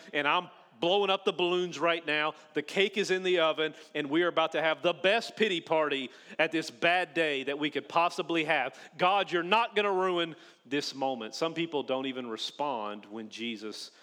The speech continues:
speaks. Another thing that people do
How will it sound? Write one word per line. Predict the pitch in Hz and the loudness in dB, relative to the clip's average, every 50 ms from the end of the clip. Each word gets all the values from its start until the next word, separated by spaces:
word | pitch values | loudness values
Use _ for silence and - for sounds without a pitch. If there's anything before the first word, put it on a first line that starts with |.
| - _ _ _ | -20 _ _ _
speaks. | - - - - - 139 131 113 104 - - - - - - _ _ _ _ _ _ _ _ _ _ _ _ _ _ _ _ _ _ _ _ _ _ _ _ _ _ _ _ - _ _ _ _ _ _ _ _ _ _ _ | -12 -12 -12 -6 -4 -4 -4 -4 -6 -10 -14 -14 -14 -14 -16 _ _ _ _ _ _ _ _ _ _ _ _ _ _ _ _ _ _ _ _ _ _ _ _ _ _ _ _ -20 _ _ _ _ _ _ _ _ _ _ _
Another | - 131 160 175 180 | -4 0 0 0 2
thing | - 170 156 147 | 0 0 -2 -2
that | 151 - | -4 -4
people | - 156 139 139 139 139 | -2 -4 -2 -2 -2 -4
do | 123 123 135 139 143 151 165 | -2 0 0 0 0 0 -2